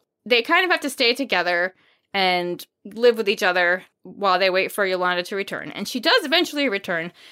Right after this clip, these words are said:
but she has not been on the trip that she had expected to have. And we know that she has news that she needs to share with her family. Uh, meanwhile, Angel's mother, Marissa, we get to hear from her.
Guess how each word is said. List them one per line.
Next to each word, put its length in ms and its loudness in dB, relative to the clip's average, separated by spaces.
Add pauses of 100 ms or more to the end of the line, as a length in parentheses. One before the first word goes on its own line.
(200)
but 360 2
she 280 2
has 100 2
not 240 2
been 160 4
on 140 6
the 60 4
trip 340 0 (380)
that 200 0
she 160 0
had 140 6
expected 480 -2
to 60 -2
have. 380 -4 (280)
And 440 2 (160)
we 160 2
know 220 6
that 200 2
she 180 -2
has 240 2
news 360 2
that 160 0
she 200 -4
needs 180 -4
to 120 -6
share 300 0
with 120 -6
her 120 -8
family. 440 -8 (260)
Uh, 120 -4
meanwhile, 640 4 (100)
Angel's 380 4
mother, 320 4
Marissa, 640 2 (480)
we 460 -4
get 180 0
to 200 -4
hear 300 -2
from 180 -6
her. 380 4